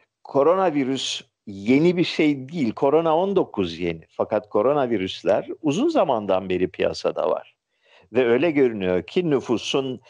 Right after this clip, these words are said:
yarıdan fazlası veya yarısı civarında bir kısım zaten generik o-, genel olarak koronavirüslere, e, şey, dirençli.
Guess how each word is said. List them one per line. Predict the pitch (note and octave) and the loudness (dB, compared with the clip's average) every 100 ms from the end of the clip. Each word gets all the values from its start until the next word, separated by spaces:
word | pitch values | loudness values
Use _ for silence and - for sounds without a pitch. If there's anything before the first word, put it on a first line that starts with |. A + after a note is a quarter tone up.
| _ - | _ -2
yarıdan | G2+ G#2+ A#2 A#2 F3 | 2 2 2 2 0
fazlası | E3 D#3 A#2+ G#2+ G#2 - G#2 | 0 0 0 -2 -4 -2 2
veya | A2+ A2 | 4 4
yarısı | G2+ G#2+ D3 - B2+ | 4 2 2 -2 -6
civarında | G#2+ G#2 G2+ F#2+ F#2 F#2+ F2+ | -2 2 2 0 -2 -2 -2
bir | F2 | -8
kısım | _ - - G3 - - - - | _ -12 -4 -6 -6 -20 -20 -10
zaten | A2+ G2+ D3 F#3+ A3+ G3+ G3 B2 | -8 0 0 0 2 0 0 0
generik | A2+ A#2 C3+ G3+ G#3 | 0 2 2 2 2
o-, | E3+ - | 0 2
genel | A2+ A#2 G3+ | 0 2 2
olarak | G#3+ D3 A2+ B2+ - | 2 2 2 2 -2
koronavirüslere, | - D#3 D#3+ C#3 A#2+ F#2+ - - G2 D3+ G#3+ - | 0 2 2 0 -2 -4 -4 0 2 2 0 0
e, | F3+ E3 D#3+ D#3 D#3 - | 2 4 4 4 2 0
şey, | - F#4+ F3+ | -2 -4 -2
dirençli. | C#4 C4 B3 - C#4 B2+ F#2 | 0 0 0 -4 2 2 0